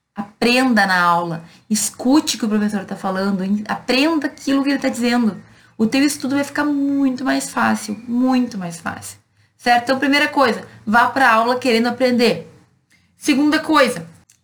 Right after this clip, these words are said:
guarda o celular, amigo. Guarda tudo aquilo que vai te fazer perder atenção. Gente,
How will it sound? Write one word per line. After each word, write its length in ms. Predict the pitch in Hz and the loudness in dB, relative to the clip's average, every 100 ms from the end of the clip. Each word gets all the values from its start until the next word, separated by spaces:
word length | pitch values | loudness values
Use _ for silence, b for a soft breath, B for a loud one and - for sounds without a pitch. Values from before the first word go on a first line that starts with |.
| _ _ | _ _
guarda 440 | 262 285 247 233 | 0 4 4 2
o 20 | |
celular, 640 | 226 247 226 220 202 202 202 | -2 -2 0 2 4 4 2
amigo. 360 | 170 143 123 - _ _ _ _ - | -2 -4 -10 -20 _ _ _ _ -6
Guarda 500 | 202 262 277 220 208 | 0 2 2 0 -2
tudo 300 | - 285 285 | -4 -2 -2
aquilo 540 | - - 269 240 226 | -2 -2 0 0 -2
que 180 | - 285 | -6 -6
vai 460 | 262 262 254 247 | -2 0 0 0
te 160 | 247 254 | -4 -8
fazer 600 | 220 262 247 233 233 240 - _ _ _ _ _ _ | -4 -4 -2 -2 -2 -4 -16 _ _ _ _ _ _
perder 260 | - 302 277 | -4 -2 -2
atenção. 680 | - 285 285 277 254 233 214 - - _ _ _ _ | 0 -2 -2 0 0 0 -4 -10 -20 _ _ _ _
Gente, 520 | 208 220 208 208 - | 0 2 2 0 -10